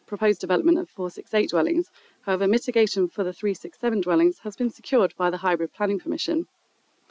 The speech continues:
We are willing in principle to make amendments to the layout to address the urban design critiques. The latest layout is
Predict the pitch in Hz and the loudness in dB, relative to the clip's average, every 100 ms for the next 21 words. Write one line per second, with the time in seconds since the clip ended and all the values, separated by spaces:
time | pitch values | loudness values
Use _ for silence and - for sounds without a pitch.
0 | _ _ _ 220 254 277 285 254 226 214 | _ _ _ 0 2 4 4 2 0 0
1 | 269 269 208 185 185 - 202 233 254 190 | -2 -2 -2 0 0 0 0 2 2 4
2 | 170 165 - 170 170 151 151 185 - 208 | 4 2 -4 -2 2 2 2 0 -4 -8
3 | 190 190 - - 175 175 175 208 262 262 | -4 -4 -4 -2 -2 0 -2 0 2 0
4 | - 185 165 - - _ _ _ _ _ | -2 -6 -6 -6 -20 _ _ _ _ _
5 | - 214 262 285 233 208 202 254 | 0 2 2 -2 2 2 4 2